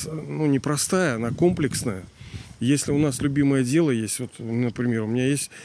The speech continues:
скажем, люди, которые занимаются любимым делом, но они не зарабатывают с этого дела, оно не приносит им денег.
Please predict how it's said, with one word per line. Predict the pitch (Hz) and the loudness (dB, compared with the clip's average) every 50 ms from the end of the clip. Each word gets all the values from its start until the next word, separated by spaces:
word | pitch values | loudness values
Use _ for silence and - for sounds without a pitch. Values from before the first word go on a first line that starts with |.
| - - - - - - - | -18 -18 -18 -18 -20 -20 -16
скажем, | - - - - 113 107 110 107 110 | -14 -8 -6 -6 -4 -2 -2 -2 0
люди, | 123 139 131 123 123 | 0 0 2 0 -2
которые | - 104 - 123 123 120 123 123 127 139 139 135 | -2 -4 -4 -2 0 2 2 0 0 0 0 0
занимаются | 123 147 160 165 185 202 196 165 131 120 - - 120 | 4 6 6 6 6 6 4 2 2 0 -2 -2 -2
любимым | 127 135 135 135 123 123 123 127 123 | 0 0 2 2 2 2 2 2 2
делом, | 123 127 110 104 104 110 | 2 0 0 0 -2 -2
но | 131 139 | 0 2
они | 147 151 156 | 2 4 4
не | 160 170 160 | 4 4 4
зарабатывают | 156 160 170 175 175 175 185 151 - 127 123 123 120 | 4 2 2 2 2 0 0 0 0 0 0 0 0
с | - | -2
этого | 147 127 120 127 131 143 | -2 -2 0 0 0 0
дела, | 143 147 151 123 110 110 | 2 0 0 0 0 0
оно | 120 147 | 0 2
не | 156 160 160 | 4 4 2
приносит | 156 170 170 180 190 170 151 - 123 - | 2 2 2 2 2 2 0 -2 -2 -2
им | 135 143 | -2 0
денег. | 143 156 156 135 95 92 - - | 2 2 2 2 0 -2 -8 -16